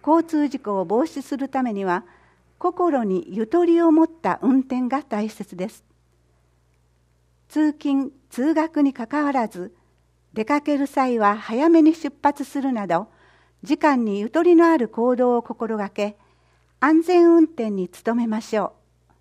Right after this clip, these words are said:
う。お問い合わせは、岩出警察署、電話六三の零一一零へどうぞ。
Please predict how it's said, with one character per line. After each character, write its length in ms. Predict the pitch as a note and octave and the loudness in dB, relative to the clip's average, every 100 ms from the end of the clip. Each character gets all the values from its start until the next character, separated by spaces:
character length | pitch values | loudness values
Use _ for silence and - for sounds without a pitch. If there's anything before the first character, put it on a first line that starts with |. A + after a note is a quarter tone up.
| _ _ _ _ _ _ _ _ _ _ _ _ - | _ _ _ _ _ _ _ _ _ _ _ _ -14
う。 40 | |
お 40 | A3 | -4
問 240 | D#4 D4+ | 0 2
い 80 | D4 | 2
合 60 | C4+ | 2
わ 140 | C#4+ | 0
せ 160 | - B3 | 0 0
は、 240 | A#3+ A#3+ _ _ _ | 0 -2 _ _ _
岩 260 | A3+ C#4+ E4 | -2 0 2
出 140 | E4 | 0
警 240 | E4 D4+ D#4 | 0 -2 -2
察 300 | C4+ C4 - | -4 -6 -12
署、 360 | - G#3+ - _ _ _ - | -6 -4 -4 _ _ _ -8
電 240 | C#4 D4+ | -2 -2
話 280 | D4+ C4+ D4 _ _ _ | -2 -4 -8 _ _ _
六 200 | G#3+ A#3 | -10 -10
三 420 | - F#4 F#4 D#4 A3 | -8 -2 0 0 -2
の 220 | F#3 - _ _ - | -8 -10 _ _ -8
零 320 | B3+ F4 E4+ | -4 -2 -4
一 480 | - D#4 - F#3+ E3+ | -4 -8 -8 -12 -12
一 240 | - D#4 | -8 -8
零 300 | E4 E4 A#3+ | -4 -4 -6
へ 100 | A#3 _ F3 | -12 _ -10
ど 180 | G#3 | -8
う 60 | G3 | -8
ぞ。 260 | E3+ E3+ | -10 -14